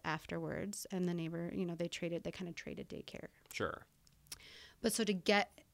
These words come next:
Speaker 1: to get him back, it was like, the neighbor's sister's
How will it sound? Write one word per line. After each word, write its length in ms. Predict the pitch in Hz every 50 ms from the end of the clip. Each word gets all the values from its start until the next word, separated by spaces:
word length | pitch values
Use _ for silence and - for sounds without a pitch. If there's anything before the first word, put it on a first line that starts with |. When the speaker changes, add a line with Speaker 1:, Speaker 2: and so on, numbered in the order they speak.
| _ - -
Speaker 1:
to 100 | - 226
get 160 | 196 214 190
him 100 | 185 185
back, 520 | 160 196 202 196 - - - 208 - - - - - - - -
it 80 | -
was 240 | 202 180 180 165 -
like, 500 | - - - - - - - - - - - - - - - - _ _ -
the 60 | 185
neighbor's 720 | 180 185 185 190 190 190 185 185 190 185 185 185 185 190 -
sister's 920 | - - - - - 185 180 - - - 185 180 175 175 175 175 170 165